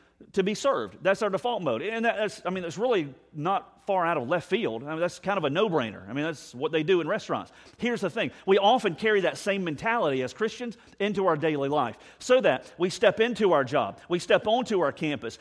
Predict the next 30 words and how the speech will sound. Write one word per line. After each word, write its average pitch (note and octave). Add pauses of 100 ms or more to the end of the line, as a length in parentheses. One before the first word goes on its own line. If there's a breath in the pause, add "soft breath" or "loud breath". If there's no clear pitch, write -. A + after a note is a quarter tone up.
we G3+
step - (120)
out G#3+
of A3+
our F#3
car, E3
uh, D3+
out A3
of G#3+
our F3+
houses D#3+
and E3
into G3
our E3+
neighborhoods, D#3+ (180 loud breath)
and F3+
we G3
step F#3+
into A3
society, F#3
into A3
the F#3
culture, G#3 (200 loud breath)
and G3+
that F3
same B3+
attitude F#3+ (180 loud breath)
i-, -
is G3+
what G3+